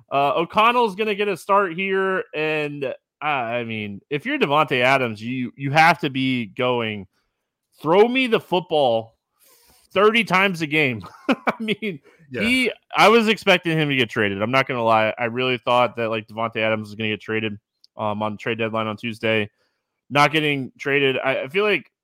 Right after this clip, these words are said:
Speaker 1: we have a little bit of sample size to go back and look at week four for O'Connell when he started. Davante Adams in that game had thirteen targets, um, is one of his best target games of the season.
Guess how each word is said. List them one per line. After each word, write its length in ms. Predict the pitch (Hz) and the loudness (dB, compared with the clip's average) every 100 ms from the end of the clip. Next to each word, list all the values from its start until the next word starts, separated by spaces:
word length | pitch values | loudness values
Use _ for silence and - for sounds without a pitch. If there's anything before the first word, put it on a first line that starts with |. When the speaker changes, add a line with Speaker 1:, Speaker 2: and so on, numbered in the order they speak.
| _ _ | _ _
Speaker 1:
we 100 | 139 | -4
have 120 | 185 214 | -2 -2
a 60 | |
little 260 | 131 139 170 | -2 -2 -2
bit 160 | 180 | -2
of 180 | 180 151 | -4 -4
sample 320 | - 175 165 | -2 -2 -2
size 300 | 160 165 165 | -2 0 -2
to 80 | - | -4
go 160 | 139 139 | -4 0
back 240 | 143 147 | 2 2
and 100 | 131 | -2
look 160 | 135 143 | -8 -2
at 280 | 147 135 120 | -2 -2 -6
week 200 | 135 135 | -10 -6
four 460 | 127 135 135 127 _ _ _ _ _ _ _ _ - _ | -4 0 0 -2 _ _ _ _ _ _ _ _ -20 _
for 220 | - 131 | -2 0
O'Connell 420 | 131 123 127 131 | 0 0 -2 0
when 120 | 127 117 | -4 -4
he 120 | 127 | -8
started. 460 | - 127 131 123 | -2 0 0 -2
Davante 320 | 110 127 135 120 | -2 -2 0 2
Adams 320 | 123 123 120 | 2 0 -4
in 80 | 123 | -4
that 160 | 120 | -4
game 340 | - 127 123 117 _ _ _ _ | 0 -2 -2 -6 _ _ _ _
had 200 | 135 131 | -4 0
thirteen 380 | 165 156 170 147 | -2 -2 -6 -2
targets, 640 | 147 147 160 151 - - - | 2 2 0 -4 -10 -16 -4
um, 340 | 120 113 110 | 0 0 -2
is 140 | 107 120 | -6 -4
one 80 | |
of 80 | 135 | -4
his 160 | 131 113 | -4 -2
best 260 | 131 131 | -2 -2
target 320 | - 131 127 127 | -2 -2 -4 -6
games 380 | 127 123 110 | -6 -6 -8
of 180 | - 127 | -6 -6
the 80 | 123 | -6
season. 540 | - 123 127 131 127 | -8 -6 -4 -4 -6